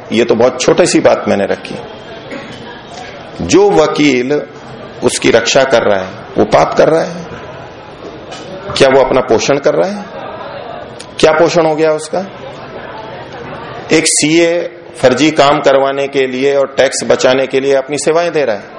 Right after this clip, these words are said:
वो करोड़ रुपए बचा रहा है और वो मालिक उसको लाखों रुपए दे रहा है, अब प्रसन्न है कि एक दूसरे का पोषण कर रहे हैं। क्या पोषण कर रहे हैं? धन मिल गया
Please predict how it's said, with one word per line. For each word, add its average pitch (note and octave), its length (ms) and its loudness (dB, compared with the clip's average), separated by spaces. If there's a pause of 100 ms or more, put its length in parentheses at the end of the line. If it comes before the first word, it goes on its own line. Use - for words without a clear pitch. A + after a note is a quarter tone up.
(720)
वो - 60 4
करोड़ E3 320 6
रुपए F3 220 4
बचा D#3+ 300 4
रहा E3 140 4
है E3 60 0
और E3 80 0
वो D#3+ 120 0
मालिक D3 340 0
उसको D#3 220 0
लाखों D#3+ 280 2
रुपए D#3 200 0
दे C3 140 0
रहा G2 120 -4
है, G2+ 140 -14 (1600)
अब - 140 2
प्रसन्न F3 300 6
है D3 160 2
कि D3 120 -2
एक C3+ 140 -2
दूसरे C3 260 0
का C3 80 2
पोषण A2 360 0
कर G2 160 -2
रहे - 160 -10
हैं। - 220 -14 (1040)
क्या D3 120 6
पोषण D3 320 4
कर D3+ 160 2
रहे E3+ 140 0
हैं? - 260 -10
धन D3+ 160 6
मिल F3+ 160 4
गया E3 200 0